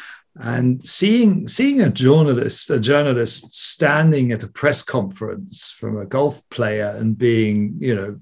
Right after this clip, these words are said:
basically manhandled by two ruffy-, uh, ruffians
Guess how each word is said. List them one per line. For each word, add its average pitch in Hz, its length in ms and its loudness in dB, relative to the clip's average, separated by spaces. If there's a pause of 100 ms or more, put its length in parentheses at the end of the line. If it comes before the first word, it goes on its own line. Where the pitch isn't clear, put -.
basically 117 580 -4
manhandled 107 1200 0
by 92 160 -4
two 101 340 -6
ruffy-, 98 760 -4
uh, 113 140 -4
ruffians 110 760 -2